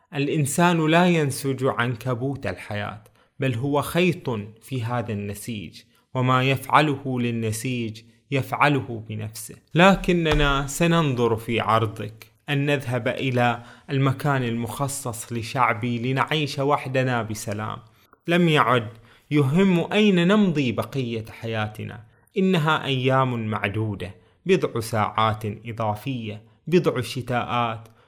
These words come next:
ثم لن يكون هناك أطفال من هذه الشعوب العظيمة التي عاشت يومًا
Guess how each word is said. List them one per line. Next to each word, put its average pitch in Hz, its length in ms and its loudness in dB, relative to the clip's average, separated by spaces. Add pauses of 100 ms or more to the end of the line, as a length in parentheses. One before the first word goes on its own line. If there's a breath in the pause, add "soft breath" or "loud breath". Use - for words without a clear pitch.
ثم 175 300 4
لن 196 260 6
يكون 160 520 0
هناك 135 560 -2
أطفال 123 840 -2 (340)
من 160 140 2
هذه 180 480 4
الشعوب 175 640 4
العظيمة 123 800 0 (500 soft breath)
التي 139 340 2
عاشت 127 540 2
يومًا 127 520 -2